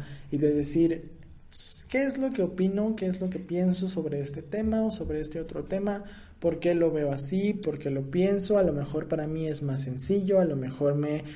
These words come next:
evito de problemas, a lo mejor las personas con las que me desenvuelvo o mis círculos más cercanos tienen la misma postura y es más fácil y es más, eh,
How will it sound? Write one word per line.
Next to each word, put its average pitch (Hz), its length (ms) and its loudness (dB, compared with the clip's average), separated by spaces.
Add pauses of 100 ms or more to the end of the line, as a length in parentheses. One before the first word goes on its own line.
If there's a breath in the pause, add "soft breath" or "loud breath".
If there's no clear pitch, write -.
(220 loud breath)
evito 185 400 4
de 143 80 4
problemas, 143 720 2
a 135 40 -2
lo 131 120 -4
mejor 131 380 -2
las 139 200 0
personas 185 540 0
con 151 160 -6
las 135 180 -4
que 147 300 0 (280 loud breath)
me 151 120 -2
desenvuelvo 170 720 6
o 147 80 6
mis 135 220 0
círculos 151 480 2
más 123 160 -4
cercanos 147 500 -2
tienen 135 380 0 (300 loud breath)
la 131 140 -2
misma 180 380 6
postura 202 640 4
y 175 100 4
es 147 220 2
más 147 420 -4 (360 loud breath)
fácil 208 760 2
y 160 120 2
es 160 200 0
más, 151 500 -4
eh, 135 540 0